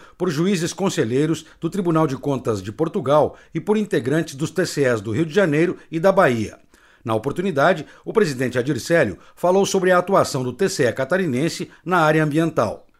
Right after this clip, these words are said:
Destacou uma auditoria operacional da Diretoria de Atividades Especiais, que está avaliando a atuação do Instituto do Meio Ambiente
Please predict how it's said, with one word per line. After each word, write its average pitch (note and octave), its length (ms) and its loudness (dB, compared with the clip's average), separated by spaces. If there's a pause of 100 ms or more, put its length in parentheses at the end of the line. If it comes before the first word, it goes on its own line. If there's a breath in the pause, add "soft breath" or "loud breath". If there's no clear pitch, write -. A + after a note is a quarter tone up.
(100)
Destacou F3+ 440 0
uma F3+ 100 0
auditoria B2 580 -2
operacional D3+ 680 0
da D3 100 2
Diretoria D#3+ 540 0
de D3+ 80 0
Atividades C3+ 480 -4
Especiais, C#3+ 720 -2 (200 soft breath)
que - 80 -6
está A2+ 280 -4
avaliando C#3+ 600 -2 (160 loud breath)
a C3 120 -2
atuação F3 520 0
do D3 120 -2
Instituto D#3 500 -6
do A2+ 100 -6
Meio G#2 240 -6
Ambiente D3+ 540 -4